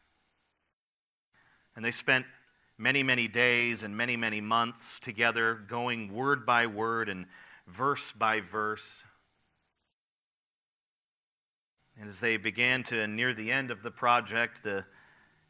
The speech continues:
missionary was just highly anticipating the moment when he would speak with the Chinese linguist about the gospel.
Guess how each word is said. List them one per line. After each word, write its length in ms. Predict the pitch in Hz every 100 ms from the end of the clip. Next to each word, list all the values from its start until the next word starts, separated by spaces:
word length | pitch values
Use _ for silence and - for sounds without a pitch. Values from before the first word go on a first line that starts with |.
| _ _ 110
missionary 640 | 143 - 135 120 120 120
was 480 | 113 110 101 - - - 101 95
just 240 | 110 107 -
highly 460 | 110 139 151 127
anticipating 840 | 113 113 156 - 120 - 113 110
the 80 | 110
moment 460 | 110 127 135 120 120
when 140 | 110
he 140 | 104 123
would 180 | 110
speak 540 | - - - 151 135 - - - -
with 280 | 135 147
the 100 | -
Chinese 600 | 120 - 123 113 113 107 113
linguist 560 | 110 131 123 123 -
about 260 | 120 127 123
the 80 | 123
gospel. 640 | 135 143 139 - 87